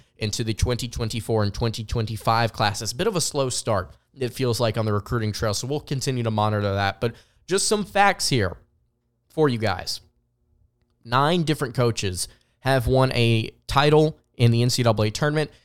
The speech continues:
since Coach Cal and Kentucky won theirs in two thousand and twelve. And that has been a huge sticking point for, uh, the, the entire Kentucky fan base. It feels like whenever it comes to discussing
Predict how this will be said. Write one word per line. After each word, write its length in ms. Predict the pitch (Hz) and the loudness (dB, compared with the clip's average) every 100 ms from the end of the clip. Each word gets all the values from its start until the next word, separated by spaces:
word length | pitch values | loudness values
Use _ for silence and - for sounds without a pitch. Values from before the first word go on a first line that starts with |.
| _ | _
since 340 | - 160 147 | -2 -2 -2
Coach 440 | - 147 139 - - | 0 4 4 2 2
Cal 360 | 127 123 123 | 4 6 6
and 160 | 120 110 | 2 -2
Kentucky 460 | 113 104 123 131 | -2 -2 -2 -2
won 260 | 117 117 113 | 0 0 0
theirs 440 | 107 104 104 98 - _ _ _ - | 0 0 0 -2 -8 _ _ _ 0
in 200 | 143 143 - | 4 4 0
two 180 | - 139 | -2 0
thousand 340 | 135 123 120 110 | 4 4 4 2
and 140 | 101 | 2
twelve. 320 | - 120 98 | 4 4 2
And 80 | 104 | 0
that 100 | 131 | 0
has 140 | 139 | 0
been 140 | 113 123 | 0 0
a 140 | 113 | 0
huge 800 | 104 - - 175 254 175 107 - | -4 -8 -4 -2 2 2 0 -4
sticking 420 | - - 135 127 | -2 0 0 0
point 320 | 104 107 90 - _ _ | 2 0 -2 -10 _ _
for, 460 | - 135 131 127 - | 0 2 2 0 0
uh, 380 | 131 127 120 117 | 2 4 4 0
the, 400 | 113 131 143 135 | -4 -4 -4 -6
the 160 | 127 127 | -4 -2
entire 380 | 117 131 156 | 2 4 4
Kentucky 400 | 139 135 127 120 | 2 -2 -4 -4
fan 280 | 110 127 139 | -4 -2 -2
base. 220 | 123 113 | -2 -2
It 80 | - | -4
feels 300 | - 131 113 | -2 -2 0
like 200 | 123 113 | -2 -2
whenever 300 | 127 131 127 | -2 -2 -2
it 60 | 120 | -4
comes 320 | 151 147 135 | -2 -2 -4
to 180 | - 147 | -6 -2
discussing 880 | 127 123 - 151 156 - 175 180 | -2 -2 -2 0 0 0 0 -2